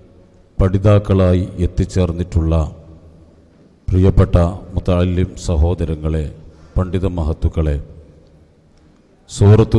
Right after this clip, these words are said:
തൗബയിലൂടെ രാജാതിരാജനായ റബ്ബുൽ ഇസ്സത്ത് നമ്മെ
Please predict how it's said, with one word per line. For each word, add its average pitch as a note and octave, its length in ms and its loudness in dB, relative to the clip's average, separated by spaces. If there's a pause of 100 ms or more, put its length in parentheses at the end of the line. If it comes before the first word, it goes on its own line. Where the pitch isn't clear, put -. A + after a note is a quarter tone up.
(120)
തൗബയിലൂടെ F#2+ 760 2 (220)
രാജാതിരാജനായ F2+ 1120 0 (120)
റബ്ബുൽ E2+ 280 -2 (140)
ഇസ്സത്ത് F2 420 -2 (200)
നമ്മെ F2 260 -2